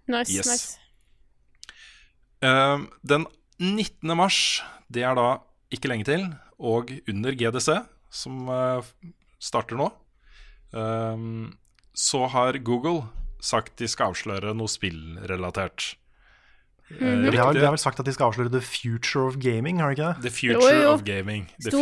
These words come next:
Speaker 1: ord.
Speaker 2: future of gaming.
Speaker 3: Store ord.
Speaker 2: Ja,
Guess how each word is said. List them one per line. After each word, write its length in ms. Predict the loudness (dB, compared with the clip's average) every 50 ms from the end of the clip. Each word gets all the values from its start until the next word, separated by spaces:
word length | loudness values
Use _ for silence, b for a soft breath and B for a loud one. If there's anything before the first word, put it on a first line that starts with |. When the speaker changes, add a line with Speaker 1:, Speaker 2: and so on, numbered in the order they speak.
| 4 4
Speaker 1:
ord. 120 | 2 2
Speaker 2:
future 140 | 2 2 0
of 100 | 0 0 0
gaming. 360 | 0 0 0 -2 -4 -6 -6 -6
Speaker 3:
Store 500 | -6 -4 -4 -4 -4 -4 -2 -2 0 0
ord. 180 | 2 2 0 -2 -4 -10 -14 -16 _ _ _ _ _ _ _ _ _ -4
Speaker 2:
Ja, 160 | -4 -4 -4